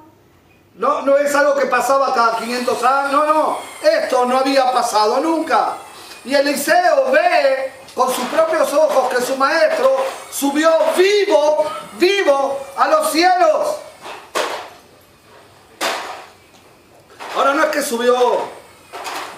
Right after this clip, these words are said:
flotando, no es que la mano del Señor lo subió, no.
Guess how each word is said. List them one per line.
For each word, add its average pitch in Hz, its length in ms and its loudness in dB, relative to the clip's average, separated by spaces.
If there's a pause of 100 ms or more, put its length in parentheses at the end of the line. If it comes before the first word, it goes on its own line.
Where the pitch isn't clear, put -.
(240)
flotando, 208 880 -2
no 220 180 -2
es 247 100 -2
que 247 100 -2
la 220 100 0
mano 226 260 0
del 214 100 0
Señor 214 260 0
lo 233 180 0
subió, 233 560 -2 (360)
no. 240 680 -2